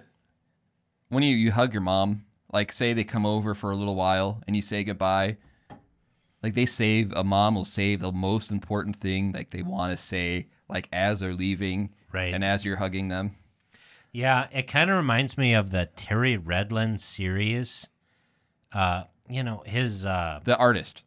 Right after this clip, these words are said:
Speaker 2: Yeah.
Speaker 1: Yes, got it.
Speaker 2: You did. Good work.
Speaker 1: <laughs> I prefer
Speaker 2: You know
Speaker 1: Fargo Harson, but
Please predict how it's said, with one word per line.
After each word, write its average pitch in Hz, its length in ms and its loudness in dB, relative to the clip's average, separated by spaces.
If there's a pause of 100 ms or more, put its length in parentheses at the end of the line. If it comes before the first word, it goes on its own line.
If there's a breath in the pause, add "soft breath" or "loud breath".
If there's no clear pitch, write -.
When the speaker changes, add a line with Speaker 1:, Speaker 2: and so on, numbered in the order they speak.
(100)
Speaker 2:
Yeah. 151 380 4
Speaker 1:
Yes, - 220 -4
got 143 220 -6
it. 113 120 -14 (100)
Speaker 2:
You 113 140 -4
did. 131 340 -2 (480)
Good 131 120 -8
work. 135 300 -6
Speaker 1:
<laughs> - 1200 -6
I 160 80 8
prefer 180 240 6
Speaker 2:
You 139 60 4
know 147 60 -4
Speaker 1:
Fargo 120 280 8
Harson, 98 400 0
but 87 200 -6